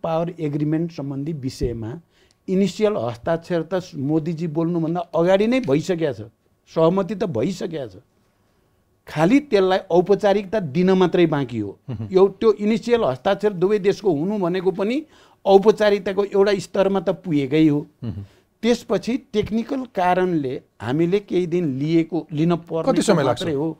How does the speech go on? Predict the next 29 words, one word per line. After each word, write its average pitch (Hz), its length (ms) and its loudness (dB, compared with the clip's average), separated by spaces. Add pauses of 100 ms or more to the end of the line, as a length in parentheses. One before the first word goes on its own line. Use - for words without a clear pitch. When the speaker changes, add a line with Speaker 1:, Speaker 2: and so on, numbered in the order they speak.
Speaker 1:
मैले 196 220 0
बुझ्दाखेरि 180 460 -4
हप्ता 175 260 -2
दिनभित्र 170 480 -6
यो 170 160 -4
सबै 165 220 -6
टुङ्गिन्छ। 139 680 -6
तपाईँले 202 580 -4
मलाई 196 240 2
चाहिँ 165 300 -2
यत-, 190 260 -2
यो 208 120 4
रूपमा 196 260 2
बोल्न 180 320 0
बाध्य 160 300 4
पार्नुभयो, 165 580 0
Speaker 2:
हो। 120 140 -2
Speaker 1:
तर 202 120 2
म 202 140 -2
यो 196 180 2
पनि 202 260 -2
भन्न 151 260 0
चाहन्न, 127 420 -4
किनकि 170 380 -2
जब 180 380 -4 (240)
प्रधानमन्त्री 190 560 0
नरेन्द्र 156 420 0
मोदी 139 440 -4 (1040)
भारतको 135 720 -4